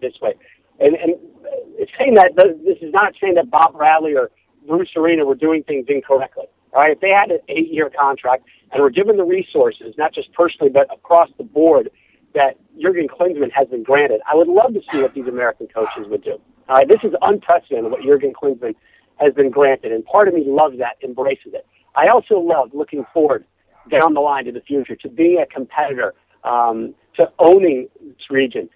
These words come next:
to, to, to in twenty eighteen in, in Russia saying this is a team that's easily gonna get out of the group and is gonna cause problems. But at,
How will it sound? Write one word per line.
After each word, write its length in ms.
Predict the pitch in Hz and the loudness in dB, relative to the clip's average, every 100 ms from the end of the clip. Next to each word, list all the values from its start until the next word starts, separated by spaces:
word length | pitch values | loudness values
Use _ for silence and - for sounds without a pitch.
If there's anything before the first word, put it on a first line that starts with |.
| _ _ | _ _
to, 300 | 143 135 131 - | 2 2 0 -8
to, 200 | 139 123 _ _ _ _ | -8 -8 _ _ _ _
to 240 | 156 147 139 - - - | -2 -2 -4 -16 -20 -8
in 160 | - | -8
twenty 360 | - - 392 - | -4 0 2 4
eighteen 440 | 349 - 185 180 | 4 0 0 0
in, 140 | 156 123 _ _ _ | 0 -4 _ _ _
in 180 | 139 135 | -4 0
Russia 320 | 160 - 135 - | 0 0 -6 -8
saying 200 | 156 139 | -4 -2
this 120 | 170 - | -2 -4
is 80 | 165 | -8
a 80 | |
team 220 | 151 175 151 | -6 -4 -4
that's 160 | 135 _ | -4 _
easily 300 | 202 208 180 | -4 -2 2
gonna 200 | 160 156 | 2 0
get 160 | 135 143 | 0 2
out 180 | 143 135 | 4 2
of 60 | |
the 40 | 131 | -2
group 320 | 123 143 135 | -2 0 -2
and 100 | 131 | -8
is 80 | 117 | -12
gonna 140 | 143 | -12
cause 300 | 139 139 131 - | -4 0 0 -2
problems. 380 | 135 123 - - _ _ _ _ _ | -4 -4 -6 -14 _ _ _ _ _
But 240 | 185 196 - _ 165 | -2 -2 -6 _ -6
at, 160 | 165 | -6